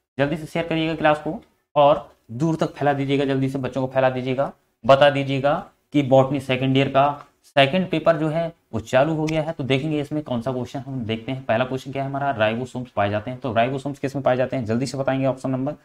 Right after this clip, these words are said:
ऑप्शन नंबर क्या रहने वाला है। तो देखेंगे इसमें जो हमारा ऑप्शन नंबर होगा वो होगा ऑप्शन नंबर सात, ठीक है, प्रोकैरियोटिक एवं यूकैरियोटिक कोशिका में, ठीक है,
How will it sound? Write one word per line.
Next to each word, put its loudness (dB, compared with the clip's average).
ऑप्शन -2
नंबर -2
क्या 2
रहने -2
वाला -2
है। -6
तो -6
देखेंगे 0
इसमें -6
जो -2
हमारा 0
ऑप्शन 0
नंबर -4
होगा 0
वो -6
होगा 0
ऑप्शन 0
नंबर 0
सात, 0
ठीक -6
है, -2
प्रोकैरियोटिक 2
एवं -2
यूकैरियोटिक 0
कोशिका -6
में, -20
ठीक -6
है, -2